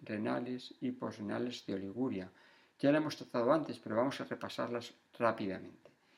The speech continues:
Tenemos la, la, la, la oliguria prerrenal por una hipotensión, eh, también por disminución del volumen de sangre a nivel de la presión hidrostática que llega al, al glomérulo,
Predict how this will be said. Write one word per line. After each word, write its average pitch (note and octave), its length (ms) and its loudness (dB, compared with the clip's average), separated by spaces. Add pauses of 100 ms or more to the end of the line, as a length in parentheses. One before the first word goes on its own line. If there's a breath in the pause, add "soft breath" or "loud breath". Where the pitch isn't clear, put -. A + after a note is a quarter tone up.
(260 soft breath)
Tenemos D3+ 440 4
la, A#2 160 2 (260)
la, A2 220 -2 (100)
la, G2 440 -6 (260)
la G2 480 -10
oliguria A#2 480 2
prerrenal B2+ 520 2
por G#2+ 160 -8
una A2 140 0
hipotensión, A2 840 -2 (460 soft breath)
eh, C3+ 180 0
también A#2+ 300 0
por A#2 140 0
disminución G#2 580 2
del A#2+ 100 2
volumen A2 380 0
de G2 80 -2
sangre C#3+ 520 0 (440 soft breath)
a G#2+ 100 -4
nivel G#2+ 500 0 (260 loud breath)
de G#2+ 80 -6
la - 140 -2
presión G#2+ 320 -4
hidrostática - 800 -4
que F#2+ 140 -4
llega F#2+ 320 -2
al, - 180 -12
al F#2+ 260 -12
glomérulo, C3+ 640 0